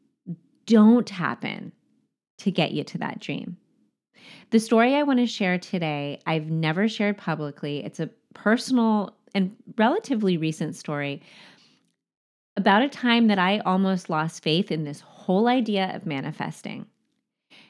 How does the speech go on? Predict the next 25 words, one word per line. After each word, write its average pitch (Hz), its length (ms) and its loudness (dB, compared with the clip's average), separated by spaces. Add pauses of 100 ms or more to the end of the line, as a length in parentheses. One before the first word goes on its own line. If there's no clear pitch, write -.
(120)
Because 190 380 0
the 175 140 0
thing 214 340 2
that 269 120 2
I 277 140 0
desired, 156 640 -4
the 160 80 -6
thing 185 260 0
that 214 140 2
I 220 80 2
wanted 165 400 -4
so 180 420 2
much, 180 640 -2 (500)
the 180 100 2
thing 202 300 8
that 190 140 8
I 180 140 4
did 165 280 0 (640)
all 370 600 6
the 349 100 2
things 233 300 4
you're 175 120 2
supposed 160 340 -4
to 151 80 -2
do, - 180 -8